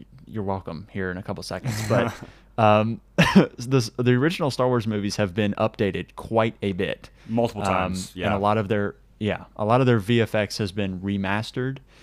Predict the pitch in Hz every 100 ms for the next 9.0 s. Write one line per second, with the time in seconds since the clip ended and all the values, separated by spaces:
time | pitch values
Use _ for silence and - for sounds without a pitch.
0 | - - - - 110 110 110 - 107 -
1 | 139 143 123 127 117 104 117 117 - 113
2 | 110 107 104 101 101 _ - - _ _
3 | _ _ 113 107 104 - - 95 104 -
4 | - 95 90 87 95 - 101 95 101 95
5 | 95 92 90 85 - 101 107 104 98 87
6 | - 110 104 104 113 - - _ - 127
7 | - 185 175 180 139 123 117 104 92 107
8 | 98 92 101 101 95 104 92 101 92 90